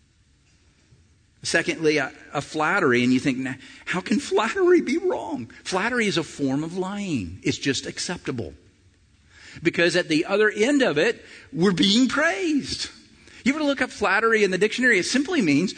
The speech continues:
to exaggerate praise, to distort praise out of proportion. So instead of being a good runner, you're an Olympic athlete. Instead of being an okay singer,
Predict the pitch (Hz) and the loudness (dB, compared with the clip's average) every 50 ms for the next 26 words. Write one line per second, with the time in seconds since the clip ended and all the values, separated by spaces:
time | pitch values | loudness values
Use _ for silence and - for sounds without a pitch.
0 | - - - - 214 202 202 175 160 143 135 185 180 208 247 277 240 220 214 175 | -10 -6 -2 0 2 2 2 0 -2 -2 0 0 2 2 2 0 -2 -2 -2 0
1 | 147 127 123 127 156 175 - - - - 240 277 320 339 359 311 240 240 175 104 | 2 2 2 2 2 0 -2 -6 -6 -4 -4 -4 -4 -4 -2 -2 -2 -2 -4 -4
2 | 90 - - - - - - - - - _ _ _ _ _ _ _ _ _ _ | -6 -6 -6 -6 -6 -8 -10 -14 -18 -20 _ _ _ _ _ _ _ _ _ _
3 | _ _ _ _ _ _ _ _ _ - - - 196 165 185 170 - - - - | _ _ _ _ _ _ _ _ _ -6 -4 -2 0 0 2 2 2 2 2 0
4 | - - 285 302 320 320 285 - - - - 214 208 190 185 202 196 - - - | -2 -2 -4 -4 -2 -2 -4 -4 -6 -4 -2 0 2 2 2 0 0 -4 -6 -4
5 | 180 202 233 254 262 247 226 - - 226 196 - 190 214 233 233 - - - 143 | -4 -2 0 0 0 0 0 -2 -2 -4 -4 -2 -2 0 0 0 0 0 0 0
6 | 107 90 76 - - - _ _ _ _ _ _ _ _ _ _ _ _ - - | -2 -4 -6 -12 -16 -20 _ _ _ _ _ _ _ _ _ _ _ _ -20 -20
7 | - - - - - 220 208 208 180 - - 240 254 277 277 226 208 190 - - | -20 -10 -4 0 2 2 2 2 0 -2 -2 0 0 0 2 0 0 -2 -4 -8
8 | - - 165 165 202 208 202 185 180 180 175 175 175 - - 190 180 165 139 180 | -14 -6 -2 0 2 2 4 2 2 2 0 -2 -2 -4 -2 -2 -2 0 2 4
9 | 226 269 269 240 170 151 143 139 135 139 156 180 190 190 185 - - - 165 185 | 4 4 2 0 0 2 2 2 2 4 4 4 4 4 2 -2 -6 -2 2 4
10 | 214 202 196 202 202 214 277 277 - 294 285 285 311 320 330 285 - - 320 277 | 6 6 6 4 4 4 2 2 2 0 0 0 0 0 -2 -2 -4 -2 0 0
11 | 214 - - - - - - - - - - _ _ _ _ _ _ _ _ _ | 0 0 -2 -8 -10 -12 -12 -12 -14 -20 -20 _ _ _ _ _ _ _ _ _
12 | _ _ _ _ _ _ - - - - - 175 170 - 233 247 240 202 160 202 | _ _ _ _ _ _ -20 -20 -8 -4 -2 0 2 2 2 0 0 0 0 2
13 | 208 196 190 185 180 175 175 160 147 - - - - 190 180 190 196 226 247 - | 2 4 4 4 2 2 0 0 -2 -6 -12 -8 -4 -2 0 2 2 0 0 0
14 | - 233 240 285 294 277 - - 226 208 190 190 208 247 269 262 | 0 2 2 2 2 0 -2 -2 -2 0 0 2 2 2 2 2